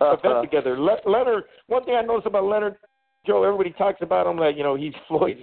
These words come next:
Speaker 1: bitch, but the dude's very professional. Okay, he's, he's very, very professional,
Speaker 2: Well
Speaker 1: and, uh, and he's a very, very, he's very, very, uh, what do you call it, cordial and, and open to the media. He don't, you know, he don't turn interviews down or nothing. So you gotta respect him for that.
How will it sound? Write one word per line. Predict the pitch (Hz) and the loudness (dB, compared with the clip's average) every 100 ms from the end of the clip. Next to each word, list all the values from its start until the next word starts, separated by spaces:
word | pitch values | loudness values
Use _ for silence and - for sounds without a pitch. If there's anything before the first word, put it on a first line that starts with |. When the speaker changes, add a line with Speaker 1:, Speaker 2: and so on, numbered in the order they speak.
| - | -2
Speaker 1:
bitch, | 151 - - - - - - | -2 -2 -8 -20 -20 -20 -8
but | - | -4
the | 151 | 0
dude's | 330 302 | 2 2
very | 185 185 | 2 2
professional. | 156 151 202 202 - 104 - 170 - - | 0 -4 -2 -4 -6 -14 -8 -8 -6 -6
Okay, | - 151 143 | 0 2 0
he's, | 151 143 - _ 147 - | 0 -2 -4 _ -4 -4
he's | 151 135 | -10 -2
very, | 196 226 233 | 2 2 2
very | 196 208 | 0 -2
professional, | 202 170 208 220 - 196 190 | -2 -6 -4 -4 -6 -2 4
Speaker 2:
Well | 175 185 151 | 6 6 4
Speaker 1:
and, | |
uh, | 135 135 127 - _ _ _ _ _ _ | 2 2 0 -6 _ _ _ _ _ _
and | 147 143 143 139 | 0 0 0 -6
he's | 131 156 | -4 -4
a | |
very, | 147 196 208 | 2 4 4
very, | 175 202 185 - - _ | 2 0 0 -6 -20 _
he's | 156 131 | -12 -4
very, | 208 196 | 0 0
very, | 156 185 185 156 | 0 0 0 2
uh, | 143 139 | 2 2
what | 139 | 0
do | 185 | -6
you | |
call | - 185 180 | -4 -2 -2
it, | - | -4
cordial | - 196 180 180 185 151 | -2 -2 -2 -2 -2 0
and, | 131 - _ _ - | -2 -6 _ _ -8
and | 160 | 0
open | 190 185 175 - | 2 2 -2 -4
to | |
the | 156 | -6
media. | 151 170 135 117 | -4 -6 -2 -2
He | 120 | -2
don't, | 170 170 - | -2 -2 -4
you | 147 | -6
know, | 120 | -4
he | 131 | 0
don't | 175 160 | 0 0
turn | 185 180 | 0 0
interviews | 160 175 156 160 | 0 0 -2 -2
down | 160 160 | 2 4
or | 147 | 2
nothing. | 139 156 117 101 | 0 -2 -4 -6
So | 123 | -4
you | 131 | 0
gotta | 170 151 | 2 2
respect | 127 - 165 165 | -2 -2 -2 -2
him | 120 | -10
for | 117 | -10
that. | 107 - | -10 -10